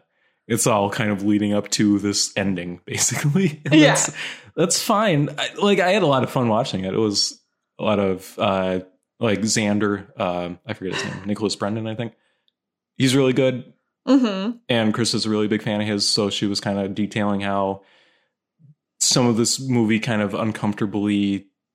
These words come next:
Speaker 1: mirrors his life up until this
Speaker 2: Oh.
Speaker 1: point, which is really interesting.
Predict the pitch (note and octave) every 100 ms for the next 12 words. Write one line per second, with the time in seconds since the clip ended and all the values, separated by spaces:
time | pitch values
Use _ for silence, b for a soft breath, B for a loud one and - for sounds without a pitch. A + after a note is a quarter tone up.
0 | _ A#2 G#2 G#2+ G2+ G2+ G2 - - G#2+
1 | G#2 G2+ - G#2+ G#2 G2 G#2 - - -
2 | _ _ _ _ _ _ _ - B2+ A3+
3 | D#4+ C5+ - - C#3+ C#3+ C#3 C#3 C3 C#3
4 | C#3+ C#3 C#3+ - C#3+ C#3